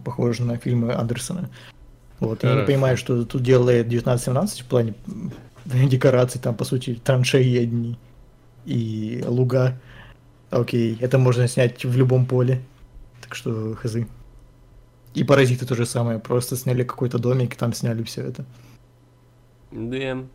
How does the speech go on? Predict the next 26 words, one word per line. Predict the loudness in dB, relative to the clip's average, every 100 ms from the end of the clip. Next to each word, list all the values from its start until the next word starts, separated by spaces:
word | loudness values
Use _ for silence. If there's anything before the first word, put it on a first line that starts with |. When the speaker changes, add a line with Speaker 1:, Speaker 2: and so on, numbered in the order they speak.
| -20 -18
Speaker 1:
Странно. | -10 0 2 2 0 -6 -10 -20 -10
Speaker 2:
Вот. | -4 -4 -4 -8 -20 _ _ -6
Так | -2
вот, | 0
лучшая | 0 -2 -4 -6
актриса | -6 -6 -8
второго | -6 -6
плана — | -2 0 2 2
Лора | 0 -2
Дерн, | -2 -2 -2 -2
«Брачная | -4 -6 -6 -8
история». | -8 -4 -2 -2 -4 -8
Также | -8 -8 -6
были | -4
номинированы | -4 -2 -2 -4 -4 -6 -6
Кэти | -4 -4 -4
Бейтс, | -6 -2 -2 -4 -8 -12
«Дело | -10 -6 -4
Ричарда | -2 -4 -6 -6 -6
Джуэла», | -4 -2 0 0 0 -4
Скарлетт | -10 -6 -4 -4
Йоханссон, | -2 -2 -4 -10 -8 -8
«Кролик | -4 -2 -2
Джоджо», | -4 -6 -6 -2 -2 -4 -10 -20 -20 -20 -20
Флоренс | -16 -4 -2 0 -2 -6
Пью, | -8 -4 -4 -4